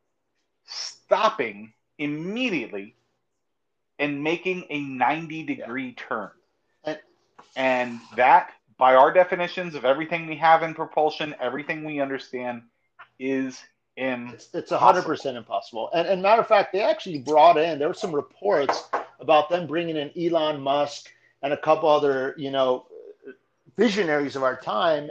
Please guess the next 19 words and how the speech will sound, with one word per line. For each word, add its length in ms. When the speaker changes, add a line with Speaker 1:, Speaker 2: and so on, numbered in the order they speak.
Speaker 2:
and 240
no 200
one's 200
seen 260
anything 380
that, 240
that, 220
that 320
is 140
possible. 560
You 120
know, 60
it, 180
it 160
just, 300
it's, 240
it's 140
impossible. 440
Speaker 1:
Right, 120